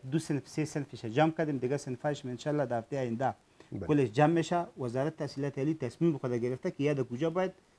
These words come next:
Speaker 1: درس باقی مانده خود بخوانه. دیگه
Speaker 2: آن ایدی
Speaker 1: تمام
Speaker 2: که فارغ شده، وای، بابا.
Speaker 1: راجع به فارغ که از وجودا موضوع است. او را هم ما گفتیم، چون فعلاً به ما حق
Speaker 2: شاید
Speaker 1: اولویت
Speaker 2: عمود،
Speaker 1: که داره.
Speaker 2: ا، شاید عمود تعداد که فارغ باشن خیلی منتظر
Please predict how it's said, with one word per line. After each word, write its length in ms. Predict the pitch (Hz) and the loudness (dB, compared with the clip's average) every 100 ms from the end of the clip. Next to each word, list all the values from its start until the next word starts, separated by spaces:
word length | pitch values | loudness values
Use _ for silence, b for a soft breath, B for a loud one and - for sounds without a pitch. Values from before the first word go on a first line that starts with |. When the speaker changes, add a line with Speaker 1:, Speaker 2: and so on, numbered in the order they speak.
| - 123 | -12 0
Speaker 1:
درس 260 | 160 156 | 2 2
باقی 320 | 135 123 - 120 | -2 -4 -4 -4
مانده 260 | 120 143 | 0 -2
خود 260 | 139 113 113 | -2 -4 -2
بخوانه. 300 | 135 - 87 - _ b b b b | -4 -4 -12 -18 _ b b b b
دیگه 240 | 131 160 262 | 4 8 12
Speaker 2:
آن 200 | 156 185 | 12 12
ایدی 140 | 165 | 12
Speaker 1:
تمام 240 | 165 269 233 | 12 12 12
Speaker 2:
که 100 | 190 | 10
فارغ 380 | 170 151 196 | 10 10 10
شده، 240 | 196 135 113 | 4 6 6
وای، 320 | 117 139 113 - | 8 8 6 4
بابا. 220 | 117 170 | 6 12
Speaker 1:
راجع 240 | 196 190 262 | 12 12 8
به 120 | 214 | 8
فارغ 360 | - 196 233 | 12 12 12
که 100 | - | 8
از 180 | 233 - | 4 4
وجودا 340 | 180 156 170 175 | 0 8 12 12
موضوع 280 | 135 110 | 12 4
است. 140 | 113 - | -4 -2
او 120 | 175 | 4
را 100 | 185 | 4
هم 200 | 143 180 | 8 8
ما 160 | 180 135 | 8 6
گفتیم، 400 | 120 - 127 104 | 4 -2 -2 -2
چون 240 | - 127 117 | -2 0 0
فعلاً 480 | - 226 233 208 143 | 4 6 8 6 6
به 100 | 139 | 4
ما 320 | 170 208 226 b b b | 10 10 10 b b b
حق 360 | - 214 - 226 | 8 8 8 6
Speaker 2:
شاید 240 | 196 202 | 12 12
Speaker 1:
اولویت 300 | 139 151 208 | 12 12 12
Speaker 2:
عمود، 120 | 269 | 12
Speaker 1:
که 120 | - 160 | 10 10
داره. 380 | 143 123 - | 10 10 8
Speaker 2:
ا، 40 | 160 | 4
شاید 240 | - 220 | 4 4
عمود 340 | - 175 220 220 | 6 4 4 6
تعداد 520 | 180 160 196 202 190 | 8 8 6 6 4
که 80 | 175 | 0
فارغ 380 | - 151 175 | 4 4 4
باشن 360 | 180 180 180 156 | 4 2 4 0
خیلی 340 | - 190 190 | 2 4 6
منتظر 580 | 175 147 139 139 151 170 | 6 4 4 4 6 4